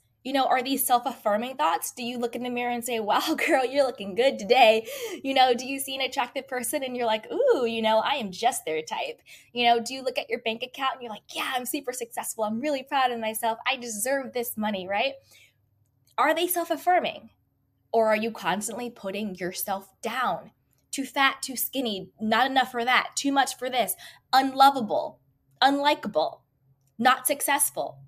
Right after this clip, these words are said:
Ask yourself, "Is this the way I would talk to my best friend or to a child or to someone that I truly loved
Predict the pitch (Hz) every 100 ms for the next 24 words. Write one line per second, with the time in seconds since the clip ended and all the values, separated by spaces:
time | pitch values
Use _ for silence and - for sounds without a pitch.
0 | _ - _ _ _ - _ - _ -
1 | _ - 277 359 - 359 339 - 196 202
2 | 208 - 254 214 262 359 - 392 247 233
3 | 240 220 208 196 - 208 - 220 208 208
4 | 180 - - 165 - - _ - - -
5 | 254 269 277 - 262 240 - 214 170 110
6 | - _ _ _ 254 262 302 - 302 320
7 | 339 294 269 269 - 277 269 285 247 226
8 | 208 185 180 -